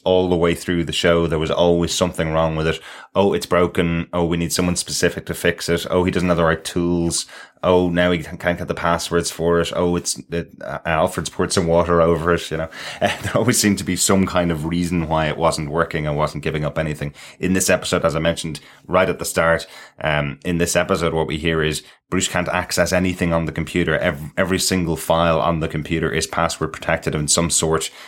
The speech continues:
uh, which Lucius, Lucius says will take a couple of weeks to break. Um, but Bruce does get into the calendar using the password Bruce again.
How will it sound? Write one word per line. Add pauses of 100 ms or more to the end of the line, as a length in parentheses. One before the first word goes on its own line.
(120)
uh, (280)
which
Lucius,
Lucius (140)
says
will
take
a
couple
of
weeks
to
break. (260)
Um, (100)
but (380)
Bruce
does
get
into (200)
the
calendar
using
the
password
Bruce
again.